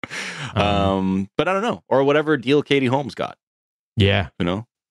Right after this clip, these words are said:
Speaker 1: So we'll see. We will be following this ongoing story, uh, with bated
Speaker 2: Yeah.
Speaker 1: breath.
Speaker 2: But Shakira, don't worry. Just don't, don't worry if you hurt that guy's feelings. Just,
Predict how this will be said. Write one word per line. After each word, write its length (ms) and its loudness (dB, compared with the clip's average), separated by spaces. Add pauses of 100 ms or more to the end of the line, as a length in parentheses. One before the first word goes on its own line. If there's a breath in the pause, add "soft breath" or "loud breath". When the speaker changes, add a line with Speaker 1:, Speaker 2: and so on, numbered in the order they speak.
Speaker 1:
So 200 4
we'll 240 2
see. 360 0
We 200 4
will 240 4
be 140 0
following 480 0
this 160 0
ongoing 640 2
story, 680 0 (140)
uh, 160 2
with 180 0
bated 180 4
Speaker 2:
Yeah. 140 0
Speaker 1:
breath. 300 0 (140)
Speaker 2:
But 100 0
Shakira, 360 0
don't 200 0
worry. 320 2
Just 340 -2
don't, 320 -2
don't 240 0
worry 220 2
if 80 -4
you 100 2
hurt 200 0
that 160 0
guy's 260 -2
feelings. 420 -8
Just, 220 -2